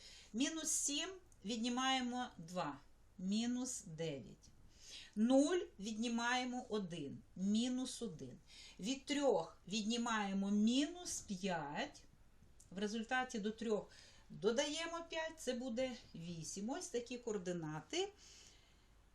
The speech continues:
І ми бачимо, що це відповідь В. Далі будемо розв'язувати рівняння.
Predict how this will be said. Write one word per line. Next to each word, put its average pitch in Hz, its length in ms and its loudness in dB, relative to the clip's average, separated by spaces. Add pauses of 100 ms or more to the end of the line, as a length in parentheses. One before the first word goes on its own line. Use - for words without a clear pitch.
(160)
І 349 180 4
ми 381 140 0
бачимо, 320 460 0
що - 180 -2
це 277 240 -4
відповідь 240 720 -4
В. 160 300 -4 (2500)
Далі 302 300 4
будемо 269 280 2
розв'язувати 190 840 2 (120)
рівняння. 180 840 -2